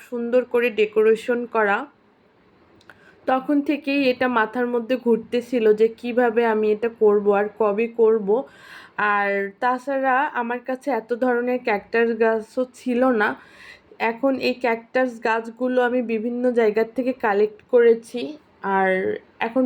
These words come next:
বসানোর মতো একটা স্পেসও হয়ে গেছে। ক্যাকটাস গাছের এত সুন্দর একটা আইডিয়া আপনাদের সাথে শেয়ার করলাম,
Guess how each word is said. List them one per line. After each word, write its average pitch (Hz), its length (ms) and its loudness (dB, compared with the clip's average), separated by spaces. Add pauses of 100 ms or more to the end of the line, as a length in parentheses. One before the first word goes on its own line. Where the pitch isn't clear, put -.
(100)
বসানোর 233 560 -2
মতো 240 200 -4 (100)
একটা 233 160 -4 (200)
স্পেসও 226 420 0 (100)
হয়ে 214 280 4
গেছে। 226 300 -2 (1040)
ক্যাকটাস 302 640 -2 (200)
গাছের 262 420 -2 (180)
এত 226 140 -10 (200)
সুন্দর 262 340 0 (120)
একটা 247 220 -6 (120)
আইডিয়া 240 320 -2 (100)
আপনাদের 233 420 -4 (100)
সাথে 233 320 -2 (540)
শেয়ার 247 280 0 (160)
করলাম, 233 320 4